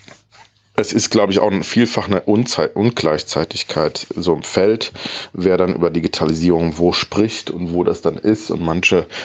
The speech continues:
machen gerade irgendwie nur grundsätzliche Medienpädagogikprojekte und die anderen sind irgendwie bei K-I-Themen und, äh, so. Das ist halt, äh, immens divers dann auch und, äh, vielleicht zeigt das dann auch noch, dass es einfach auch einen großen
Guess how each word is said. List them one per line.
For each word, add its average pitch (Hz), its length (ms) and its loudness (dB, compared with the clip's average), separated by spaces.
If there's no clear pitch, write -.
machen 82 280 0
gerade 80 260 2
irgendwie 85 260 2
nur 82 160 2
grundsätzliche - 640 0
Medienpädagogikprojekte 95 2000 0
und 80 140 0
die 90 80 4
anderen 87 240 0
sind 87 220 0
irgendwie 92 240 -4
bei 85 200 0
K-I-Themen 95 1000 2
und, 82 460 -2
äh, 78 360 2
so. 78 220 2
Das - 240 -6
ist - 180 -4
halt, 82 220 0
äh, 80 240 2
immens 87 520 2
divers 80 580 0
dann 78 180 -2
auch 76 320 -2
und, - 440 -4
äh, 76 180 -4
vielleicht 85 400 0
zeigt 104 280 0
das 101 100 0
dann 90 160 -2
auch 78 200 0
noch, 92 180 2
dass - 200 -2
es - 140 -2
einfach - 280 -6
auch 82 100 -4
einen 90 100 0
großen 110 460 4